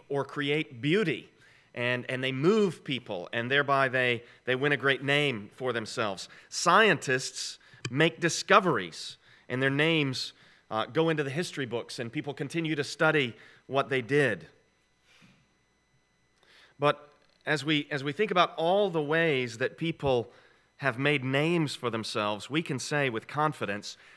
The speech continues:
"No one, no one but Jesus has saved the world." And no one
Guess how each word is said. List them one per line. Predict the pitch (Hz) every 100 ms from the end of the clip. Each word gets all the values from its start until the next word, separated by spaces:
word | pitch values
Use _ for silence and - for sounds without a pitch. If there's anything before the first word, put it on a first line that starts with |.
| _
"No | 117 120 151 208
one, | 220 127 101 90 95 131 143 - _ _ _ _ _ -
no | 120
one | 202 190 165
but | 147
Jesus | 107 139 127 98 - - - - _ _ _
has | 135 123
saved | - 127 113 95
the | 101
world." | 107 104 82 - - _ _ _ - - - - 147
And | 151 151
no | 185 247
one | 220 196 196 190